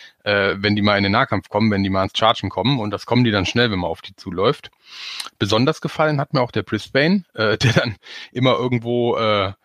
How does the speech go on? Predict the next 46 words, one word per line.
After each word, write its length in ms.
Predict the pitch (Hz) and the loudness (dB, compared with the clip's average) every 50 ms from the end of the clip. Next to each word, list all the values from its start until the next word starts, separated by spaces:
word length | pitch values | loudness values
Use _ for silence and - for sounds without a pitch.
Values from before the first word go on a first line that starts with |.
| _ _ _ | _ _ _
vorge-, 520 | - - 135 127 131 139 131 131 127 - - _ | 0 2 2 2 4 2 2 2 2 0 -4 _
vorgecharged 720 | - - 123 131 139 131 - - 139 135 139 - - - | -2 0 0 0 0 0 0 2 2 2 2 0 -4 -4
ist, 180 | 147 131 - | -6 -6 -6
irgendwas 320 | - 123 117 113 113 - - | -2 -2 0 0 -2 -4 -4
kaputt 300 | - 104 - 165 - - | -8 -6 -6 -8 -6 -2
gehauen 380 | 123 120 117 123 131 135 131 | 0 2 2 2 2 2 2
hat 180 | 135 135 123 - | 2 0 0 -2
und 80 | 117 110 | -2 -2
dann 100 | 104 107 | 0 2
wieder 160 | 110 110 - | 0 -2 -2
zurückgesprungen 680 | - - 117 123 - - 98 - - - 98 104 107 104 | -2 -6 -6 -6 -4 -4 -6 -6 -4 -2 0 2 2 2
ist. 240 | 127 139 - - 113 | 0 -2 -2 -2 0
Den 80 | 104 | 0
kannte 180 | - 123 127 120 | 2 2 0 0
ich 80 | - | -2
vorher 220 | - - 107 98 92 | 0 2 4 4 4
auch 100 | 113 - | 2 2
noch 140 | 110 92 90 | 0 0 0
nicht. 260 | 98 123 131 - - | 0 -2 -2 -2 -4
Also 160 | 101 98 101 | -4 -6 -6
hier 240 | 98 110 127 131 - | -2 0 2 2 2
aus 160 | 98 - - | 0 -2 -2
meiner 180 | 113 107 104 101 | -2 0 2 2
Niederlage 540 | 104 117 123 117 95 95 95 107 104 98 | 2 2 2 2 4 4 2 2 2 0
auch 160 | 95 101 - - | -2 -2 -4 -4
wieder 160 | 110 104 92 | -4 -4 -2
viel 200 | - - 123 120 | -2 -2 -4 -2
gelernt. 480 | 107 101 95 95 90 98 127 151 - - _ _ - - - _ _ | 0 0 2 2 2 2 2 0 -2 -6 _ _ -20 -20 -20 _ _
Super 340 | - - 156 - 160 127 | -6 -6 -2 0 0 0
spannend 380 | - - - 104 104 131 151 - | 0 0 0 2 2 2 2 0
und 140 | - 104 - | -2 -4 -2
vor 140 | - - - | -2 -2 0
allem 160 | 117 127 123 | 2 2 2
mega 260 | 120 127 123 120 104 | 2 2 2 0 0
geil, 240 | 95 98 95 110 117 | 2 2 2 2 2
dass 200 | 117 104 - - | 0 -2 -4 -8
es 80 | - | -4
so 120 | - 113 107 | -2 2 4
ein 120 | 104 104 | 4 2
richtiges 460 | - - 135 - - 117 110 - - | 4 2 0 0 0 -4 -8 -6 -4
Signa-Konzept 760 | - - - - - 90 - - 95 85 - - 123 - _ - | -6 -8 -4 -2 -2 -2 -2 -2 -6 -6 -2 -2 -4 -2 _ -10
mit 180 | 98 - - - | -10 -8 -2 0
reinen 200 | 101 101 98 - | 0 0 0 -2
Signa-Miniaturen 1120 | - 110 - - 101 95 95 - - 110 107 107 104 90 - - - 180 175 120 101 82 | -6 -8 -2 0 0 0 0 -2 0 2 4 4 4 4 0 -2 -2 -2 2 2 2 2
auch 180 | 82 90 - 80 | 2 0 0 0
ist, 240 | 117 127 - - | -2 -2 -4 -8